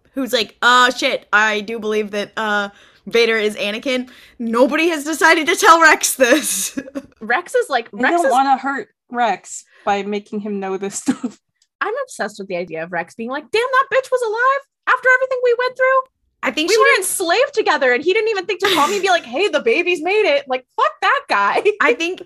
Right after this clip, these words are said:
Speaker 1: I think she, I, I think she purposely didn't tell Rex because Rex would have gone tr-, and tried to find Vader himself and been like, "What the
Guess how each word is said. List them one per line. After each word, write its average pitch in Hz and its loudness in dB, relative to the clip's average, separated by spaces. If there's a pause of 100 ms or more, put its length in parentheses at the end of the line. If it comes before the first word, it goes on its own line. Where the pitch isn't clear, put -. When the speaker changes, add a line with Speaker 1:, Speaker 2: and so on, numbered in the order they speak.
Speaker 1:
I 247 4
think 302 -8
she, 311 -6
I, 220 0
I 226 0
think 254 -6
she 302 -8
purposely 214 -8
didn't 190 -10
tell 180 -4
Rex 190 -8
because 214 -8
Rex 190 -8
would 254 -8
have 208 -10
gone 185 -8
tr-, - -14
and 190 -10
tried 180 -6
to 185 -4
find 185 -6
Vader 175 -4
himself 175 -8
and 196 -10
been 190 -8
like, 190 -8
"What 480 4
the 311 2